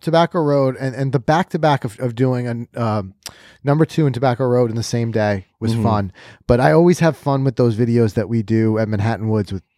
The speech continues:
Speaker 1: with Pete too.
Speaker 2: It's just
Speaker 1: Close
Speaker 2: nonstop
Speaker 1: friend,
Speaker 2: laughter.
Speaker 1: Doctor Pete. Well, we, we laugh. We, we,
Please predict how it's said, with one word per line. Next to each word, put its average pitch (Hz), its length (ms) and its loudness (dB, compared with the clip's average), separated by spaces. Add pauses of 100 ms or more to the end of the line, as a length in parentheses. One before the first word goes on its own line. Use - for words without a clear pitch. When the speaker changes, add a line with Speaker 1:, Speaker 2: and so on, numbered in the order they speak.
(100)
Speaker 1:
with 110 140 -4 (220)
Pete 120 280 -4
too. 110 200 -6
Speaker 2:
It's 92 80 -4
just 104 140 -6
Speaker 1:
Close 175 300 2
Speaker 2:
nonstop 170 60 -10
Speaker 1:
friend, 151 160 2 (100)
Speaker 2:
laughter. 139 40 2 (260)
Speaker 1:
Doctor 120 40 -8
Pete. 135 280 -2
Well, 120 160 2
we, 135 140 2
we 143 160 4
laugh. 131 540 2
We, 127 180 2 (320)
we, 123 60 -6